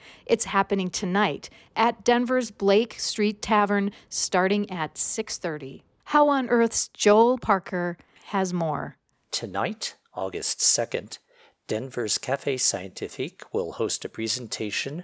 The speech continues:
Speaker 2: by Chandra Rosenthal, who is the director of the Rocky Mountain Office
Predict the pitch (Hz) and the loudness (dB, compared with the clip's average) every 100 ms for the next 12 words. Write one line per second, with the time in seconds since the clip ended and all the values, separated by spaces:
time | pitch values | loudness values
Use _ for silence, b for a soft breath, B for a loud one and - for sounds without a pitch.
0 | - - 82 82 - - 107 110 135 139 | -8 -4 -2 -4 -8 -4 -4 -4 -2 -2
1 | 139 113 135 - 104 90 76 73 - - | -2 -2 -2 -2 -2 0 0 -2 -8 -6
2 | 107 92 - 92 92 92 - 127 127 - | -4 -4 -6 -6 -4 -4 -4 -8 -8 -6
3 | 82 82 92 - 120 107 110 120 110 107 | -4 -2 -4 -6 -10 -6 -6 -8 -10 -10
4 | 95 - - - | -8 -6 -2 -2